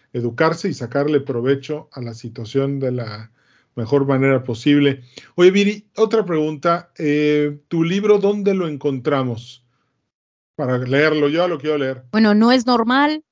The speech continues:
Speaker 2: Gracias. Bueno, y te lo voy a mandar a ti a regalar, Edwin, por
Speaker 1: Ah,
Speaker 2: supuesto.
Speaker 1: gracias.
Speaker 2: Entonces, tú no lo tienes que
Speaker 1: Gracias.
Speaker 2: comprar, olvídate.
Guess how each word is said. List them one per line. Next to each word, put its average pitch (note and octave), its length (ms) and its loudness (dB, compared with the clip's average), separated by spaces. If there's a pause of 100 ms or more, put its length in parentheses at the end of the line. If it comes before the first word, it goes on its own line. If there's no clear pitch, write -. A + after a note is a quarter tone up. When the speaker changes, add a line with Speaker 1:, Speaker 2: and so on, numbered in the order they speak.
(120)
Speaker 2:
Gracias. F3+ 800 -4
Bueno, G#3+ 320 -2
y G3 60 -6
te A3+ 180 0
lo A3+ 120 4
voy D4 180 0
a F#4 80 -2
mandar F3+ 360 -4
a F#3+ 80 -4
ti F3 200 -8
a F3+ 40 -2
regalar, D3 640 -6
Edwin, D#3 400 -4
por D#3+ 160 -2
Speaker 1:
Ah, D3+ 40 -6
Speaker 2:
supuesto. F3+ 600 2
Speaker 1:
gracias. G3+ 180 2
Speaker 2:
Entonces, F#3+ 440 -8
tú A3 140 2
no B3+ 140 4
lo A#3+ 200 4
tienes G#3+ 400 -4
que D3+ 40 -2
Speaker 1:
Gracias. D3+ 220 -2
Speaker 2:
comprar, F3+ 720 -2
olvídate. F3+ 680 -6